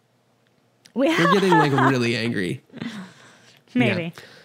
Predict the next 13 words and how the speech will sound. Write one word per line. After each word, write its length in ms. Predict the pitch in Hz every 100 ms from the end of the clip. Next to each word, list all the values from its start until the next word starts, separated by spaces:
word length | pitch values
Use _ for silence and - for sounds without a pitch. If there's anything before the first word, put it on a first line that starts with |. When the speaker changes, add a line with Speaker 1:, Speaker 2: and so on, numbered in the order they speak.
| _ -
Speaker 2:
So, 520 | - 190 175 175 160
uh, 600 | 151 156 156 151 151 143 - _ _ _ _ _ _ _ _ _ _ _ _ _ _ _ _ _ _ _ _
little 220 | 151 165 160
bit 120 | 151
of 80 | 131
business. 540 | 135 156 285 - - _ _ _ _ _ _ _
First 300 | - 151 165
of 100 | 147
all, 200 | 131 135
thanks 320 | 147 151 143 143
everyone 260 | 131 131
for 140 | - 127
listening. 440 | 123 - 143